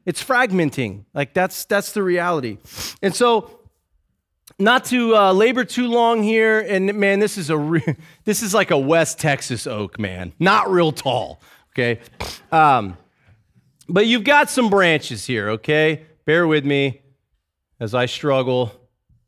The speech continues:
God, God's with me. Okay. Yeah, dude, nice branch. Preston, what do you think about that? Dude,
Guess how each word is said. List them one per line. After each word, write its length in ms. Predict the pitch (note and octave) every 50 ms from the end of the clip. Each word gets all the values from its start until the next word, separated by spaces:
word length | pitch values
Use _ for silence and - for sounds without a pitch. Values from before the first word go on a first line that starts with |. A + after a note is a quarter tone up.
| _ _ _ _ _ _ _ _ _ _ _ _ _ _ _ _ _ _ _ -
God, 400 | A#2+ B2 C3 C3 B2+ B2+ - -
God's 260 | A#2+ A2+ B2+ A#2+ -
with 160 | B2 B2+ A#2+
me. 300 | B2 B2+ B2+ B2+ A#2+ G#2 - _ _ _ _ _ _ _ _ _ _ _ _ _ _ _ _ _ _ _ _ _ _ - A#2+
Okay. 300 | G#2+ _ - - - - _ _ _ _ _ _ - _
Yeah, 600 | - A#2 B2 C#3+ D3 D3+ B2+ - B2 - B2 A#2 -
dude, 280 | - C3+ C3 C3 B2 B2+
nice 320 | C3+ C3 C3 B2+ A#2+ -
branch. 320 | - - B2 B2 A#2+ - -
Preston, 320 | D3+ D3+ C#3 - - D3+
what 60 | D#3
do 40 | F3
you 60 | D#3
think 80 | D3+ C3
about 220 | A#2 A2 G#2+ -
that? 280 | G#2 F#2 F#2 - _ _ _ _ _ _ _ _ _ _ _ _ _ _ _ _ _ _ _
Dude, 400 | - A#2+ A#2 A2+ A2 G#2 F#2 F2+